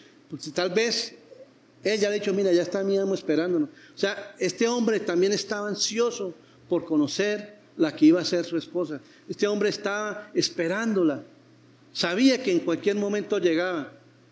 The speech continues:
Y lo más tremendo dice que a ambos alzaron los ojos y se vieron el uno al otro. Eh, se parece una, una novela, ¿no? <laughs> Pero realmente así es la mi-, así es la bondad de Dios, así es la misericordia de Dios,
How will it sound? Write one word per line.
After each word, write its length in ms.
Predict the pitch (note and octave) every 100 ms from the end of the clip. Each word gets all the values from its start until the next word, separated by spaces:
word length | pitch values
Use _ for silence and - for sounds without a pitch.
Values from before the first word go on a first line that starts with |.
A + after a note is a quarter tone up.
| _ - _
Y 120 | G3
lo 100 | F#3
más 140 | G3+
tremendo 220 | G3 A3+ A3+
dice 180 | G#3+
que 100 | A3
a 320 | G3+ G#3 A3 B3+
ambos 420 | B3+ C4 C4 - - - -
alzaron 760 | E3+ E3+ - A3+ B3+ C4+ C4+ - - - - - - -
los 200 | F3+ -
ojos 220 | A3+ A#3+
y 40 | G3
se 120 | F#3
vieron 280 | F#3 G#3+ G#3
el 100 | F#3
uno 160 | G3+
al 120 | G3+ G3+
otro. 300 | G3+ D3+ B2+ - _ - - _ _ _ _ _ _ -
Eh, 460 | F#3+ G3 F3+ F3+
se 80 | E3
parece 240 | F3 F3
una, 180 | F#3 F#3+
una 260 | G3 F#3 F#3+
novela, 360 | F3 F3+ E3+
¿no? 120 | D#3 A#3+
<laughs> 1120 | - - D3+ - - - - - - - - -
Pero 220 | F3 E3+
realmente 560 | D#3+ F3+ A3 A3 G#3+ -
así 360 | D3+ D3 F#3+ G3+
es 100 | G3
la 100 | G3+
mi-, 120 | G3
así 260 | D#3+ -
es 80 | F#3
la 140 | F#3 F#3+
bondad 320 | E3+ D#3 E3+
de 80 | E3+
Dios, 200 | F3+ F3+
así 280 | C#3 - G3+
es 80 |
la 140 | F#3+ G3+
misericordia 760 | E3+ E3 D3 C#3 E3 E3 F3
de 140 | E3 D3+
Dios, 320 | E3 E3